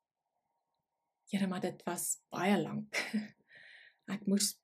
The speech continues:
baie lank wag en baie dinge het gebeur en ek weet nie of ek sal kan nie. Vader, dan bid ek dat U Gees vandag in elkeen wat hier luister, se hart sal instuur en hulle die moed sal gee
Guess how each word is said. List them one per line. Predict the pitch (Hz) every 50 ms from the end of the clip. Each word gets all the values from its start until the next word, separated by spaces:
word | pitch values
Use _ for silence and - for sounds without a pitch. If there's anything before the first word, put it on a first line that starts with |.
| _ _
baie | _ - 196 208 220 208 180
lank | 175 165 165 147 -
wag | - 170 175 - - - -
en | 208 190 202 - - _ _ _ -
baie | 156 196 214 220
dinge | 202 185 175 175 175
het | 180 175 -
gebeur | - 208 214 - 190 196 190 185
en | 180 180
ek | - 214 214 - - - - - - - - - - _ _ _ _
weet | 185 -
nie | 220 214
of | 208 214 214
ek | 214 -
sal | 196 175 -
kan | - 165 170 175
nie. | - 196 - - _ _ _ _ _ _ _ _ _ _ _ _ _ _ _ _ _ _ _ _ _ _ _ _ _ _ _ _ _ _ _ _ _ _ _ _ _ _ _ - -
Vader, | 214 196 - 196 185
dan | 190 180 180 170
bid | 147 160 -
ek | 185 185 - -
dat | - 180 - -
U | - -
Gees | - - - 208 208 196 202 -
vandag | 214 190 196 185 190 - 214
in | 190 202 - -
elkeen | - 233 226 226 233 233 220 214 - 220 214 214
wat | 214 202 208
hier | 190 190 196 196
luister, | 175 175 170 175 165 - 196 196
se | - 202 180
hart | 175 190 202 208 -
sal | 226 214 214 -
instuur | 190 185 175 - - - - 202 - 220 - - _ _ _ - - - - - _ _ _ _ _ _ _ _ _ -
en | 202 185
hulle | 185 190 185
die | 208 190
moed | 190 202 208 220 233 214 -
sal | - - 220 196 -
gee | - - - - 165 160 160 165 170